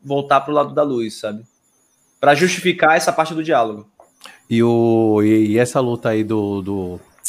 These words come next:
Speaker 2: do três, cara, é o, o, o Anakin perdeu pela, pela arrogância, né, velho?
Speaker 1: Sim, sim. Ali
Speaker 2: Porque
Speaker 1: foi
Speaker 2: ele,
Speaker 1: total.
Speaker 2: porque ele tava muito se, se, se sentindo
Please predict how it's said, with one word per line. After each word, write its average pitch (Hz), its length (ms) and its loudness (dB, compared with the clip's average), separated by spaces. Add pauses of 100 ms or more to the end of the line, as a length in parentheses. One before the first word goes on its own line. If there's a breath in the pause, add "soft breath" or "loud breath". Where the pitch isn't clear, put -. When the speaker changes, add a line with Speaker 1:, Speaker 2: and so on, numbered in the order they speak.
(640 soft breath)
Speaker 2:
do 104 140 -4
três, 135 440 -2
cara, 101 300 -4
é 101 100 -6
o, 98 440 -6 (1500)
o, 98 1040 -2 (260)
o 110 40 0
Anakin 117 400 0
perdeu 123 440 2
pela, 131 460 2
pela 120 240 0
arrogância, 110 600 0
né, 113 120 0
velho? 92 260 -6 (1700)
Speaker 1:
Sim, 139 540 -2
sim. 123 560 -10 (320)
Ali 117 240 -2
Speaker 2:
Porque 120 140 0
Speaker 1:
foi - 20 6
Speaker 2:
ele, 120 140 2
Speaker 1:
total. 135 440 0 (260)
Speaker 2:
porque 107 280 0
ele 117 160 2
tava 120 280 2
muito 123 360 -4
se, 139 200 -8
se, 131 300 -4
se 135 200 -6
sentindo 123 1160 -2